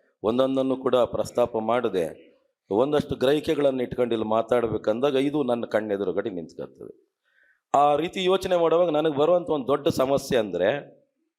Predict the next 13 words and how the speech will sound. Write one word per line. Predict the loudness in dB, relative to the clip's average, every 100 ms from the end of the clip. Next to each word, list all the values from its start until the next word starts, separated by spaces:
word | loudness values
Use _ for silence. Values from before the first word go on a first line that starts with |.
| _ _ _ -20 _ _ _ _ _ _ _ _ _ _ _ _ _ 0
ಬೆಳಗ್ಗೆ | 0 2 0 2 2 2 2 0 -2
ಗೋವಿಂದಯ್ಯ | 0 0 2 2 2 2
ಸಾರ್ | 2 0
ಮಾತಾಡ್ತಾ | 0 -2 0 0 0
ಹೇಳ್ತಾ | 0 -2 -4 -6
ಇದ್ರು, | -6 -12 -18 -20 _ _ _ _ _ _ _ _ _ _ _ -8 -2
ಆ |
ವಿಮುಖತೆಯ | 0 0 0 0 2
ಬಗ್ಗೆ | 0 0 -2
ಮಾತಾಡ್ತಾ | 0 -2 -2 -8 -8 -12
ಇದ್ರು. | -12 -16 -18 _ _ _ _ _ _ _ _ _ _ _ _ _ _ -2
ಇಲ್ಲಿ | 0
ನನಗೆ | 0 0 2